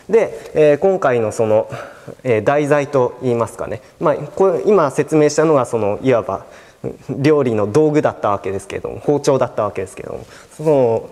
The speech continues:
まあ、料理の素材がこれですよ。今回はね、重力です。はい。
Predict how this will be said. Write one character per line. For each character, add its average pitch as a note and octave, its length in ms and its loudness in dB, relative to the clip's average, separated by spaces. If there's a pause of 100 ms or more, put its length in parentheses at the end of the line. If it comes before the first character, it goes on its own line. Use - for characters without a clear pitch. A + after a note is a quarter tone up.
ま C3+ 140 0
あ、 A2 40 -2
料 D#3+ 180 4
理 C3+ 100 0
の A2 120 0
素 C3+ 180 0
材 C#3 220 2
が B2+ 120 0
こ A#2+ 120 -4
れ A2 100 0
で F#2+ 80 -6
す - 100 -16
よ。 - 100 -18 (300)
今 G#2 120 -8
回 - 160 -10
は - 60 -14
ね、 C3+ 200 -6
重 C3 260 2
力 G2+ 220 -8
で - 100 -16
す。 - 140 -20 (340)
は - 140 -2
い。 - 60 -8